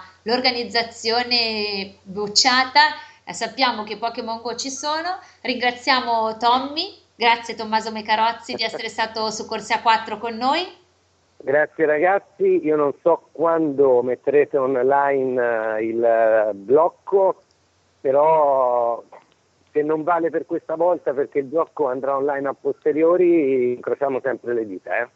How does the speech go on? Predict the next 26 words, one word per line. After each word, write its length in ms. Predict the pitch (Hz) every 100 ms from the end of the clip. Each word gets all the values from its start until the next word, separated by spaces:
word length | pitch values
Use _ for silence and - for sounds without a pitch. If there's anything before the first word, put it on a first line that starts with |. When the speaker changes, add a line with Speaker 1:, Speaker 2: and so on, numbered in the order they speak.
| _ _ -
Speaker 1:
Certo, 680 | 254 202 202 - 202 - -
decisamente 720 | 220 214 240 226 240 240 285
sì, 340 | 269 311 359 - - -
e 220 | 220 214
se 200 | 240 -
tu 280 | 302 311 269 233
riesci 580 | 247 247 - 240 226
a 80 | 214
recuperare 960 | 220 220 233 226 233 240 220 208 208 208
lo 100 | 220
sciamano, 500 | - 262 247 277 311
salutacelo 580 | 240 214 208 220 220 214
tantissimo. 840 | 202 196 185 190 202 190 180 - _ _ _ _ _ _
Speaker 2:
Ve 180 | 131 139
lo 120 | 151
saluto 480 | 160 175 196 233 202
e 100 | 170
la 120 | 151
prossima 320 | 139 147 - 151
volta 300 | 160 - 135
saremo 360 | 131 127 131
in, 200 | 131 131
eh, 240 | 127 123 -
coppia 680 | - 135 - - 135 127 117 - _ _
per, 260 | - 123 123
eh, 1040 | 117 113 110 107 104 101 101 - - 151